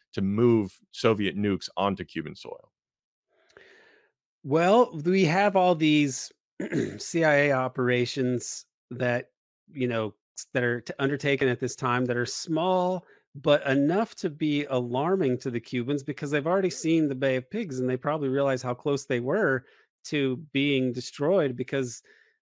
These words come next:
Speaker 2: it's just the U S is a much bigger country and Cuba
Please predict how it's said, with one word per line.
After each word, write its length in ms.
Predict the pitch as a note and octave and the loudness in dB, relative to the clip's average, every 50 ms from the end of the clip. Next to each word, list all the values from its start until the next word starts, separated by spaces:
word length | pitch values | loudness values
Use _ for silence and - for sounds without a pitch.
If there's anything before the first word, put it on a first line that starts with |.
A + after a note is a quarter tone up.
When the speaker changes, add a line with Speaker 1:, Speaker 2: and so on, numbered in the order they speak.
| _ - | _ -14
Speaker 2:
it's 140 | D3+ - | -14 -12
just 300 | - - F#3 E3 - - | -10 -8 -8 -8 -6 -4
the 80 | - D3 | -4 -4
U 220 | D3+ D#3+ E3+ F3+ | -2 0 0 0
S 180 | F#3 E3+ - - | 0 0 -2 -4
is 80 | D3+ C#3+ | -6 -4
a 60 | C3+ | -4
much 360 | C3 C3 C#3 C#3+ C3+ - C3 | -2 -2 -2 -2 -4 -6 -6
bigger 280 | B2 D3 D3 C3+ C#3+ B2+ | -4 -2 -2 0 -2 -4
country 480 | - - E3 G3 - - D3 C3+ C3 B2 | -2 -2 -4 -4 -2 -2 0 0 0 0
and 160 | B2 B2 - | -2 -2 -4
Cuba 440 | - D3 C#3+ D3+ D3+ B2+ A#2+ A#2 | -4 -4 -4 -2 0 0 -2 -2